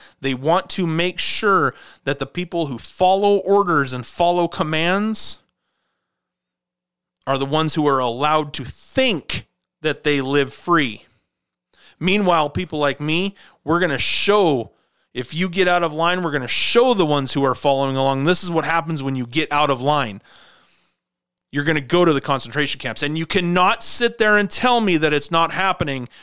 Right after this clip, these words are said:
because it's happening in China right now. It's happening in China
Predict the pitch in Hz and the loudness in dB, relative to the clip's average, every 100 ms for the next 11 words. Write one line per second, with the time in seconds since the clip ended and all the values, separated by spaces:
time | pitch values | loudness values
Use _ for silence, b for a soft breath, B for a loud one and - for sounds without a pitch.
0 | B - 180 170 160 - 208 214 233 254 | B -2 0 0 -2 -2 -2 0 2 2
1 | 262 254 - - 294 226 180 165 B B | 2 2 2 2 2 2 2 2 B B
2 | - 185 185 170 160 127 90 _ _ _ | 0 0 2 0 0 0 -2 _ _ _
3 | _ _ _ _ _ _ _ _ _ _ | _ _ _ _ _ _ _ _ _ _
4 | _ _ _ _ _ _ 139 147 - - | _ _ _ _ _ _ -6 -4 -6 -10
5 | - 175 175 175 202 214 233 240 b b | -6 -2 0 0 0 0 -2 -6 b b
6 | b - 156 147 - - 185 170 127 104 | b -6 -4 0 0 2 0 0 -4 -6